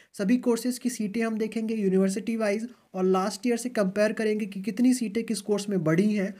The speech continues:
और कितनी सीटें कम हुई हैं। जितनी भी स्टेट एग्रीकल्चरल यूनिवर्सिटीज़ आपको मिलेंगी, वहाँ पे कहीं पे भी आपको ओबीसी की या फिर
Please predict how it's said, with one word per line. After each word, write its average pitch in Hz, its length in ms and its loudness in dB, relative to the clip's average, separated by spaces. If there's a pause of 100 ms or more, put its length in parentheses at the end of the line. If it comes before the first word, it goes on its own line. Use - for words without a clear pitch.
(220)
और 190 100 -4
कितनी 247 360 2
सीटें 208 380 -4
कम 170 160 -2
हुई 147 220 -4
हैं। 123 180 -8 (140)
जितनी 185 300 2
भी 247 120 6
स्टेट 220 280 -2
एग्रीकल्चरल 196 560 0
यूनिवर्सिटीज़ 185 580 0
आपको 185 280 0
मिलेंगी, 202 520 4 (440)
वहाँ 208 300 -4
पे 214 120 0
कहीं 214 280 0
पे 247 140 0
भी 240 220 0
आपको 180 400 0
ओबीसी 202 460 2
की 220 280 -4 (100)
या 180 220 4
फिर 196 400 2